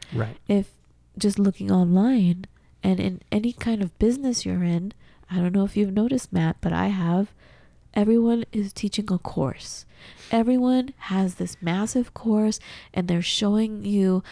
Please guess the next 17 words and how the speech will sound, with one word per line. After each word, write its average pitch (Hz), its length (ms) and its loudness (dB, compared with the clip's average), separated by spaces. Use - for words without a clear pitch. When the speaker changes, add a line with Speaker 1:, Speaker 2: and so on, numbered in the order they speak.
Speaker 2:
you 233 340 2
too 247 300 -2
can 175 320 -8
make 175 280 -4
it. - 200 -8
You 240 300 0
too 254 260 0
can 196 200 0
have 180 380 0
this. - 380 -6
Look 240 220 0
at 285 160 2
all 226 220 2
my 240 200 0
Lamborghinis 247 1040 -2
over 226 240 4
here. 196 540 2